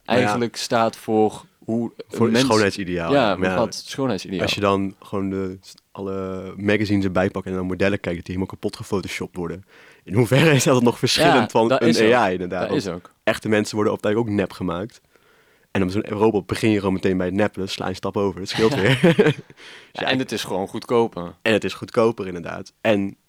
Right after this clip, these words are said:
Speaker 1: wat sommige bedrijven misschien fijn vinden, een robot heeft natuurlijk geen ethische dilemma's waar die mee kan zitten.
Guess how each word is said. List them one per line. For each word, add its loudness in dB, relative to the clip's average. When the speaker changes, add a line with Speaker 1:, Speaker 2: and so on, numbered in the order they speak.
Speaker 1:
wat -14
sommige -8
bedrijven -6
misschien -8
fijn -2
vinden, -6
een -6
robot 0
heeft -6
natuurlijk -6
geen -2
ethische -4
dilemma's 4
waar 0
die -4
mee -2
kan -6
zitten. -10